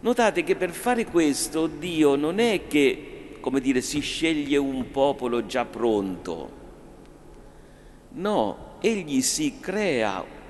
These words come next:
un suo popolo. Ehm, c'è una distinzione, soprattutto nell'Antico Testamento, tra il popolo, che è il popolo che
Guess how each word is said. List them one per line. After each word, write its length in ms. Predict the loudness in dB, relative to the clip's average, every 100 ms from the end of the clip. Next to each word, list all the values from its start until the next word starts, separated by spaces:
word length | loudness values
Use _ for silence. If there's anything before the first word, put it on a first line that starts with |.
| -8
un 340 | -6 -4 -4
suo 640 | -4 -6 -4 -2 0 0
popolo. 840 | 0 0 0 0 -4 -4 -8 -12 -16 -20 -20 -20 -20 -20 -20 -20 -20 -20 -20 -20 -20 -20 -20 -20 -20 -14
Ehm, 640 | -8 -6 -4 -6 -8 -10 -14 -18 -20 -14
c'è 180 | -4 -2
una 200 | -2 -4
distinzione, 1000 | -4 -6 -6 -6 -6 2 4 6 2 -2
soprattutto 540 | -4 -6 -4 -4 -2
nell'Antico 540 | 0 0 0 -2 0 0
Testamento, 840 | 0 -2 -2 0 0 -2 -4 -4
tra 240 | -2 -2 -2
il 380 | -2 -4 -4
popolo, 760 | -8 -2 2 4 2 0 -2 -2
che 100 | -4
è 40 |
il 120 | -4
popolo 520 | -4 -2 0 0 -2 0
che 160 | -4